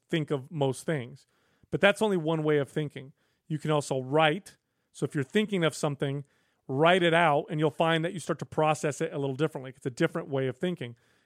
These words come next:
Anybody who ever journals or writes for a living will tell you this. Um, so that's one way. Another way of thinking is to d-,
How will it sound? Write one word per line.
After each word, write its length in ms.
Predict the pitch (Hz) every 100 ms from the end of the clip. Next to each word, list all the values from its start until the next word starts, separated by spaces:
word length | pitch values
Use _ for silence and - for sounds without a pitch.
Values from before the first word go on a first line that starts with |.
| -
Anybody 380 | 170 - 175 151
who 100 | 160
ever 140 | 147
journals 640 | 131 139 147 151 147 143 - _ _ -
or 160 | 139
writes 420 | 135 147 151 151
for 140 | - 143
a 40 |
living 240 | 135 135 135
will 100 | 131
tell 180 | 156 156
you 140 | 143
this. 320 | 120 151 - _ _ _ _ _
Um, 260 | 135 127 135
so 100 | 151
that's 160 | 151 160
one 180 | 151
way. 180 | 123 117 - _ _ -
Another 160 | 214 277
way 200 | 196 165
of 100 | 131
thinking 460 | 156 139 151 160
is 180 | 185 139
to 160 | - 151
d-, 220 | 139